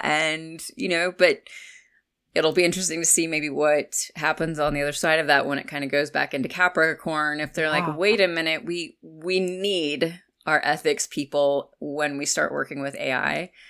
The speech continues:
Speaker 2: Yeah.
Speaker 1: Um, but I,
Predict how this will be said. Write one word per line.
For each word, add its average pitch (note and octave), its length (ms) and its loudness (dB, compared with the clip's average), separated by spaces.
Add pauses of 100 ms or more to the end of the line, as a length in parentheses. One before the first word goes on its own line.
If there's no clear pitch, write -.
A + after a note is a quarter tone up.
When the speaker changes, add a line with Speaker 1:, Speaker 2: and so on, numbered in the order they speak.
(180)
Speaker 2:
Yeah. E3 400 -4
Speaker 1:
Um, D3 640 2 (1120)
but E3 160 6
I, D#3 240 8